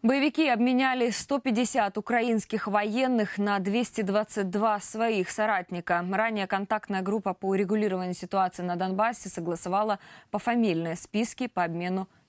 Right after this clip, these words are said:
пленными. И за минувшие сутки на Донбассе погиб один украинский военный, еще один ранен, сообщил спикер ато Андрей Лысенко. Он отметил, что террористы хаотично проводят провокационные обстрелы на Донецком и Луганском направлениях.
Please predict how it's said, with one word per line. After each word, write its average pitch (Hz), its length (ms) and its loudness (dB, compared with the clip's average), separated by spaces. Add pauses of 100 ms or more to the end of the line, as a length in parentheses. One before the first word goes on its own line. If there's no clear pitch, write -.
пленными. 165 680 -2 (840)
И 226 240 4
за 208 160 2
минувшие 226 480 0
сутки - 440 -2
на 180 140 0
Донбассе 202 520 0
погиб 190 500 -2
один 196 460 0
украинский 180 560 -2
военный, 202 680 0
еще 233 360 0
один 190 420 0 (240)
ранен, 180 580 -2
сообщил 170 420 -2
спикер 190 380 -2
ато 202 220 -2
Андрей 185 260 0
Лысенко. 180 540 -2 (680)
Он 240 120 2
отметил, 240 420 0
что 196 220 -4
террористы 226 580 0
хаотично 208 680 -4
проводят 190 500 0
провокационные 196 760 -2
обстрелы 196 560 -2
на 170 160 -2
Донецком 185 500 -2
и - 20 -2
Луганском 175 480 -2
направлениях. 208 760 -2